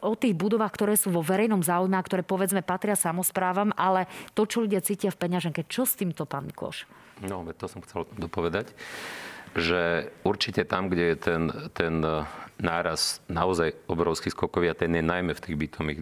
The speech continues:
Speaker 2: bytových domoch s vlastnými kotolňami, tam vláda bude určite prijímať nejaké opatrenia.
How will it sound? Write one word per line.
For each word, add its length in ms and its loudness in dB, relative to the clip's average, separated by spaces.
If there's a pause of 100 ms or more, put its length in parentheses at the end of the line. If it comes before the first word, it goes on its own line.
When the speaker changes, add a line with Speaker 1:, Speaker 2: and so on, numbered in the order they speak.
Speaker 2:
bytových 420 -6
domoch 320 -2
s 80 -2
vlastnými 540 -2
kotolňami, 580 -4 (320)
tam 140 -2
vláda 480 0
bude 180 2
určite 400 -4
prijímať 560 -4 (140)
nejaké 180 -6
opatrenia. 640 -4